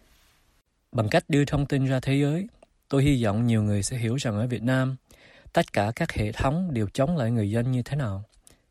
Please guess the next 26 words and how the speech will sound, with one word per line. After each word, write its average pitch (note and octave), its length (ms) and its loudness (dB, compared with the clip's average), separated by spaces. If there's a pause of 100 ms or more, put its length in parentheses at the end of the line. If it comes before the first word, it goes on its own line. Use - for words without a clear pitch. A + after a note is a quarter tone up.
Cảnh A2 180 2
sát, E3+ 280 0 (300)
truyền G2+ 200 -2
thông, B2+ 320 0 (500)
hệ G#2 140 0
thống D3 240 -2
tư B2 160 0
pháp, D3 260 -2 (640)
tất - 200 0
cả G#2 280 0
đều A2+ 320 2
do B2+ 280 2
một A#2 220 -2
đảng G#2+ 280 -4
kiểm A2 160 -2
soát. E3+ 260 -2 (580)
Tình A2 120 2
huống C#3+ 240 2
này G#2 220 0
có C#3 120 -4
đúng D3 220 2
không? B2+ 280 -2 (400)
Có D3+ 120 -2
công C3+ 260 4
bằng G2 220 2
không? B2+ 280 -4